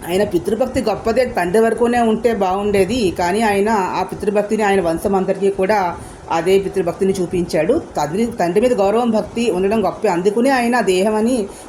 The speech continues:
ఉత్తరాయణ పుణ్య, వా-, వాస్తవంగా ఆయన దక్షిణాయనంలోనే పడిపోయినా కూడా ఆ నేల మీద ఉత్తరాయణం వరకు కూడా ఆయన ప్రాణం ఆ దేహాన్ని పట్టుకొని ఉంది అంటే అది ఆయన తండ్రి ఆయనకిచ్చినటువంటి ఆశీర్వాదము, వరము అని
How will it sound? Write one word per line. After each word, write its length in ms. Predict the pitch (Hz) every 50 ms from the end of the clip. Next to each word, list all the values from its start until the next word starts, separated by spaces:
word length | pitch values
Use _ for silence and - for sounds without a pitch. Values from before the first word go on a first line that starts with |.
| - -
ఉత్తరాయణ 760 | 170 180 - 220 220 226 226 233 233 233 233 233 226 226 226 220 226
పుణ్య, 180 | 220 208 214 220 196 156 151 151 123 101 123 139 143 147 156 123
వా-, 200 | 143 147 151 135
వాస్తవంగా 540 | 147 151 170 - - 220 220 233 233 240
ఆయన 200 | 240 240 233 175
దక్షిణాయనంలోనే 800 | 170 - - 208 202 214 214 220 220 220 220 220 220 220 226 226 233
పడిపోయినా 520 | 226 202 175 185 - 220 214 220 226 226
కూడా 320 | 226 226 220 226 226 277 240
ఆ 80 | 214
నేల 280 | 196 190 180 175 190 196
మీద 260 | 202 208 202 190 254 285 226 185 - - - - - - -
ఉత్తరాయణం 600 | 147 - - - 202 214 220 226 220 220 226 220 214
వరకు 220 | 214 202 202 233
కూడా 200 | 196 214 208 208
ఆయన 100 | 208 208
ప్రాణం 440 | 202 202 180 170 170 180 208 214 214
ఆ 160 | 202 190 180
దేహాన్ని 680 | 160 135 165 165 180 190 190 185 196 214 214 196 175 - - - - - - - -
పట్టుకొని 520 | 170 170 - - 196 226 220 226 226 220
ఉంది 380 | - 170 180 185 196 190 226 233
అంటే 320 | 208 190 196 196 - 233
అది 180 | 220 202 190 208
ఆయన 180 | 196 196 190 190
తండ్రి 440 | - 175 156 170 165 180 214 214
ఆయనకిచ్చినటువంటి 960 | 202 160 175 175 175 175 - 170 - - 170 190 185 185 185 180 185 190 214
ఆశీర్వాదము, 680 | 180 156 156 156 - 190 180 175 175 170 156 190 208
వరము 400 | 190 160 151 151 156 156 180 196 185
అని 300 | 170 185 220 202 170